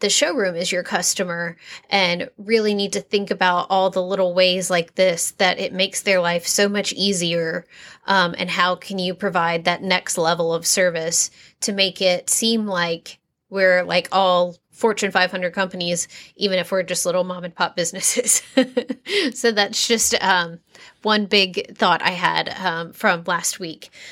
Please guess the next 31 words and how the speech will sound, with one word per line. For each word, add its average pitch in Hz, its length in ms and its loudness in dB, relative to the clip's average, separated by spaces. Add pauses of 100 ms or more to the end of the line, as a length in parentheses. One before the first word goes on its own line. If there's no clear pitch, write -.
(200)
So 180 380 2 (400)
moving 277 360 2
on, 277 440 2 (120)
I 214 140 0
think 285 300 -4
we're 277 80 0
gonna 240 240 2
go 233 220 4
from 226 220 -2
here 214 440 0
to 226 200 -2
talk 202 380 -2
about, 175 600 -2 (520)
<sighs> - 560 -10
it's - 220 -4
been 190 300 -6
one 202 340 0
year. - 480 -8 (300)
<laughs> 539 480 0 (760)
So 247 240 2
the 247 120 2
first 254 360 2
episode 220 520 2
of 208 100 -2
the 208 80 -2
podcast, 196 640 0
we 196 80 -2
talked 180 260 -4
about 180 300 -6
covid 240 340 0
fatigue. 202 600 -8